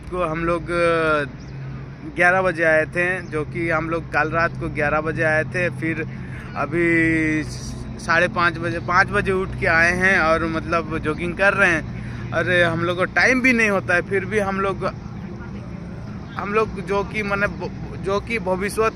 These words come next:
के लिए हम ये जो video भी बना रहे हैं, भविष्य के लिए बना रहे हैं, जो कि ये लाइव आगे जाके बहुत काम आ सकेगा। हम लोग का जो मेहनत कर रहे हैं, कैसे मेहनत कर रहे थे हम लोग, बाद में हम लोग को देखेंगे तो बहुत अच्छा लगेगा और मतलब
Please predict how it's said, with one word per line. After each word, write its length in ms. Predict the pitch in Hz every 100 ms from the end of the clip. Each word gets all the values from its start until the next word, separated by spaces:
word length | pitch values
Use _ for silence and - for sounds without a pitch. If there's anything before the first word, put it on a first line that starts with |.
| -
के 100 | 208
लिए 300 | 208 214 208
हम 380 | 190 202 196 - - - 139
ये 460 | 147 190 196 190 180
जो 220 | 160 180
video 400 | 156 156 165 226
भी 100 | 240
बना 320 | 208 202 185
रहे 160 | 170 175
हैं, 80 | 165
भविष्य 380 | 160 170 226 226
के 160 | 185
लिए 160 | 202 180
बना 280 | 160 147 143
रहे 160 | 143
हैं, 220 | 151 139
जो 120 | 156 175
कि 160 | 180
ये 480 | 202 190 185 190 170 - - - - 165
लाइव 480 | 160 170 185 180 -
आगे 360 | 151 160 202
जाके 300 | 185 185 185
बहुत 380 | 165 175 196 196
काम 240 | 190 170
आ 80 | 165
सकेगा। 580 | 151 165 165 156 170 165
हम 180 | 160 165
लोग 180 | 170 180
का 100 | 170
जो 280 | 160 170
मेहनत 460 | 165 165 170 175 -
कर 160 | 170 160
रहे 140 | 170
हैं, 100 | 165
कैसे 260 | 160 143 175
मेहनत 360 | 170 170 165 170
कर 160 | 170 165
रहे 220 | 175 175
थे 140 | 170
हम 240 | 175 160 165
लोग, 240 | 165 151
बाद 240 | 156 160 165
में 280 | 180 185 165 - - - -
हम 120 | 156
लोग 160 | 170 165
को 240 | 185 185
देखेंगे 500 | 160 175 175 190 180
तो 180 | 175 180
बहुत 460 | 165 180 190 190 151
अच्छा 360 | 156 160 190
लगेगा 500 | 196 185 170 165 175
और 220 | 170 170 170
मतलब 440 | 175 180 190 170